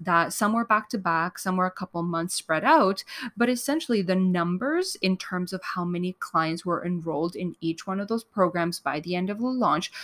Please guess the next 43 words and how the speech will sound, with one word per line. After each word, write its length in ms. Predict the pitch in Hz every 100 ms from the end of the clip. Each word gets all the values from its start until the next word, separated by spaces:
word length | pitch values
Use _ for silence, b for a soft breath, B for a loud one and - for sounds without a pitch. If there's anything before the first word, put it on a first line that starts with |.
| B -
looked 220 | 220 -
very 420 | 170 185 185 220
differently 800 | 202 175 175 165 - 160 156 -
from 400 | - 190 175 170
launch 300 | 156 143 - - -
to 160 | - 180
launch 380 | 165 147 170
and 140 | 156 170
from 180 | 175 -
offer 340 | 151 - 135 -
to 140 | - -
offer. 480 | 165 160 143 131 - _ _ _ _ _ _ -
So 380 | - 226 180 - B B -
the 100 | 208
first 320 | - 240 269
one 120 | 277
that 100 | 240
I 80 | 202
have 260 | 190 180
in 160 | 175 170
mind, 540 | 170 233 247 180 180 -
it's 400 | 175 170 175 -
a 80 | 208
launch 480 | 208 202 220 247 -
where 300 | 202 196 190 B B -
I 160 | 190 196
promoted 560 | - 220 214 233 262
a 40 | 269
program 520 | - 202 190 190 190
for 240 | - 180
about 500 | - 175 175 180 -
two 240 | - - 311
weeks, 540 | 262 - 277 - - B B B B
and 420 | 190 190 185 185 -
this 200 | 196 202
will 60 |
probably 220 | 214 208 196
give 120 | 190
a 60 |
bit 160 | 180 170
of 120 | 170
context 580 | - 175 170 156 160 -
'cause 340 | 196 170 160